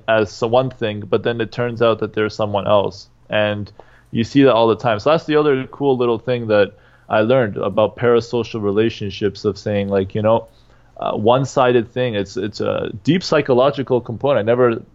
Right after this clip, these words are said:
thought of, and, uh, it's probably one of the reasons, aside from compelling gameplay, I mean, sorry, compelling stories and gameplays, just having that rela-, one-sided,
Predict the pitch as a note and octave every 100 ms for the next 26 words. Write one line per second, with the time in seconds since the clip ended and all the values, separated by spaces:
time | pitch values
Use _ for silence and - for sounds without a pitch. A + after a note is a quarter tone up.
0 | - - A#2 C3 D3+ G2 F#2+ - G#2 G2+
1 | G2+ G2+ G2 G2 G2 - - _ _ _
2 | _ A#2 A2 - C3 C3+ C3 A2 A#2 A#2+
3 | A2+ G#2 A#2 A2+ A2 A2 A#2+ A#2+ A#2 A#2
4 | G#2 - - A2+ G#2 A#2+ A2+ A2+ G2+ A2+
5 | G#2+ - A2 G#2 G#2+ G#2 - - - A2
6 | A2 G#2+ A2 G2+ A2+ G#2+ A#2 A2+ G#2 A2+
7 | G#2+ G#2+ G#2 G2 G#2 F#2+ A#2 C#3 A2 G#2
8 | G2+ G2 - A2+ - A#2 A#2 A#2 G#2+ G2
9 | - G2+ G2 F#2+ G#2+ G2+ A2+ A2 A2+ G#2+
10 | G2+ G2+ F#2